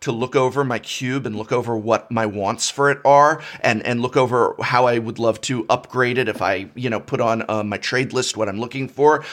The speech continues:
that is so refreshing. And those are things you can do in between grinding out events. And on the reverse, I would say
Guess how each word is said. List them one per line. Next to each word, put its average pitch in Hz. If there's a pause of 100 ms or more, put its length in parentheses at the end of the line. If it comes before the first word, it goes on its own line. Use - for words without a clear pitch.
(140)
that 135
is 117
so 123
refreshing. 110 (200)
And 117
those 139
are 160
things 139
you 120
can 110
do 117 (240)
in 160
between 131
grinding 110
out 101
events. 110
And 117
on 180
the 165
reverse, 131 (360)
I 117
would 117
say 120